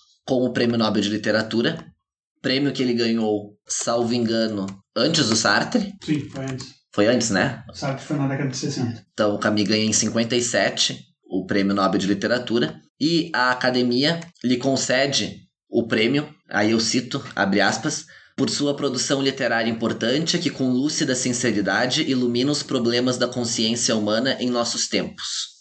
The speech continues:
Speaker 1: Em cinquenta e sete. O Camus foi, não tenho certeza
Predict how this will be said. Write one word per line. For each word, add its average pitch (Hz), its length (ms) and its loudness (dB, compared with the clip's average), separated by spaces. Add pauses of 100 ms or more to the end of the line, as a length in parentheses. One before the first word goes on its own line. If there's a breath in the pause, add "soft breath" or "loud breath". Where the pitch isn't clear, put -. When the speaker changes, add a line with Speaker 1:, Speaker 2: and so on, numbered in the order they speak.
(180)
Speaker 1:
Em 101 60 0
cinquenta 113 420 2
e 120 80 0
sete. 104 340 0 (200 loud breath)
O 120 80 2
Camus 147 300 2
foi, 147 380 2 (440 loud breath)
não 127 240 2
tenho 160 420 0
certeza 131 1000 0